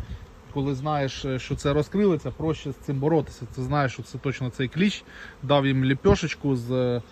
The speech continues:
олійкою нерафінованою, і все, як то проблема зникає. Але, але, але. Тому звертайте увагу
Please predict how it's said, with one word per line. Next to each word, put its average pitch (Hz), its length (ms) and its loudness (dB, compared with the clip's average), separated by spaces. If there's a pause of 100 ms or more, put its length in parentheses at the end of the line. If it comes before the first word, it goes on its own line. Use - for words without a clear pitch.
(440)
олійкою 131 760 6 (420)
нерафінованою, 131 960 4
і - 20 2
все, 156 720 2
як 127 160 -2
то 120 380 -4
проблема 135 420 0
зникає. 123 460 0
Але, 156 420 4 (120)
але, 143 380 -2
але. 117 260 -6 (840)
Тому 156 220 0
звертайте 147 480 -2
увагу 143 500 0